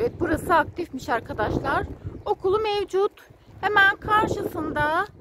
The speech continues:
yolun karşısında camisi var. Ve hemen şurada da marketleri var arkadaşlar. Bakalım neler öğrenebileceğiz.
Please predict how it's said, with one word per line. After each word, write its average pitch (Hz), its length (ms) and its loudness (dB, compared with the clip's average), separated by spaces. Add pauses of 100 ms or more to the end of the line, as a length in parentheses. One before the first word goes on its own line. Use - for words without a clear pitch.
(260)
yolun 392 280 0
karşısında 349 880 0
camisi 370 580 0
var. 311 340 4 (1900)
Ve 381 100 2
hemen 381 320 4
şurada 339 460 2
da 330 260 4 (440)
marketleri 349 760 -2
var 330 140 4
arkadaşlar. 285 920 0 (720)
Bakalım 320 600 2 (760)
neler 370 280 0
öğrenebileceğiz. 262 920 0